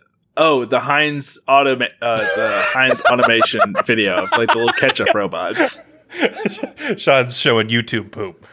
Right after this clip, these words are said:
Speaker 3: Um,
Speaker 2: Yeah. Avatar two.
Speaker 1: <laughs> End of Evangelion.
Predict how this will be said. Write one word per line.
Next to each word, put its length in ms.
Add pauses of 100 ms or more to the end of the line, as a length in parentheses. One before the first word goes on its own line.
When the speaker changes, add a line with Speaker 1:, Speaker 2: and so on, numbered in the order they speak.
(340)
Speaker 3:
Um, 760 (460)
Speaker 2:
Yeah. 80 (180)
Avatar 380
two. 280 (640)
Speaker 1:
<laughs> 680
End 200
of 100
Evangelion. 760